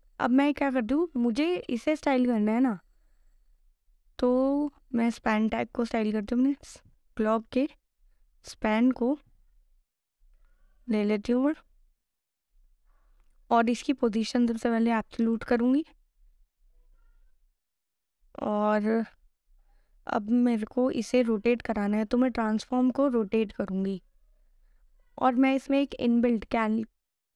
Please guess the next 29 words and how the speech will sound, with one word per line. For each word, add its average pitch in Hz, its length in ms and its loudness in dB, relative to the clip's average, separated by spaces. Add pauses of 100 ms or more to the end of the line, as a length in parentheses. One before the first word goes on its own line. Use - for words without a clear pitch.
(220)
सीएएलसी 240 600 0
कैल्क 214 400 -2 (340)
फंक्शन 240 380 2
यूज़ 247 200 0
करूँगी। 254 300 0
ये 269 120 -2
एक 247 140 -4
इनबिल्ट 240 320 0
फंक्शन 254 380 0
है 294 120 -4 (480)
जो 247 200 2
हमें 240 240 2
हमारी 240 260 2
वैल्यू 220 280 0
कैलकुलेट 226 480 0
करके 240 260 0
देता 240 260 0
है, 277 220 0
आप - 320 -6 (360)
Google 208 340 0
करके 208 240 0
देख 208 160 -4
सकते - 300 -6
हैं। 196 160 -4 (840)
यहाँ 233 300 2
मैंने 269 320 6
लिया 226 240 4
है 247 240 2 (640)
थर्टी 285 400 -2